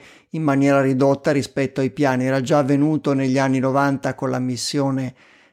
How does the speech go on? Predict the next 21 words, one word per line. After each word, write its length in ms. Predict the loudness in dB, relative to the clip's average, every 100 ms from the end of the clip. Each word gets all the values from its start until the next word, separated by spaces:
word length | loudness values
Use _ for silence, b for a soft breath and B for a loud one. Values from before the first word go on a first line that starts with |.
| -4
Galileo, 680 | 0 2 4 4 4 4
in 160 | 2 0
cui 420 | 0 2 2 0 b b _
l'antenna 560 | 0 0 2 2 2
principale 800 | 0 -2 -2 -4 0 2 2 2
ad 100 | 0
alto 260 | -2 -2 -2
guadagno 760 | 0 2 2 2 2 2 0 b b b b -10
non 300 | -2 2 2
si 200 | 0 0
aprì 420 | 0 0 0 0 -2
completamente, 1000 | -6 -4 -4 -2 0 2 0 0 2 2
rendendo 480 | 2 2 2 2
più 160 | 0 0
bassa 340 | 0 -2 -4
la 80 | -6
trasmissione 800 | -6 -8 -8 -6 -6 -2 0 2
radio 480 | 2 2 0 -2 -2
dei 240 | -2 -2
risultati 880 | -2 -4 -4 -6 -4 -4 -4 -6 -6
scientifici. 800 | -4 -4 -6 -6 -8 -10 -12 -16